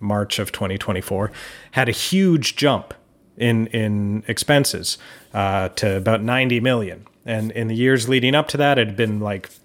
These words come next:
thirty to forty million. Uh, this year is much less. And he kind of looked at that and said, like,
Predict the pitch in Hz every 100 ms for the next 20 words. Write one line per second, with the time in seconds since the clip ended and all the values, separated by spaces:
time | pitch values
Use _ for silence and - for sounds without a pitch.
0 | _ _ - - 117 113 107 - 151 147
1 | 143 143 139 139 139 139 - - - -
2 | - 107 107 104 101 107 - 113 107 104
3 | 98 - _ - 107 - 107 - 120 123
4 | - - - - - - - - - -
5 | - - - 131 131 127 123 123 123 -
6 | - 156 143 151 143 123 - _ _ _
7 | _ _ - 180 226 226 156 113 127 139
8 | 143 135 139 135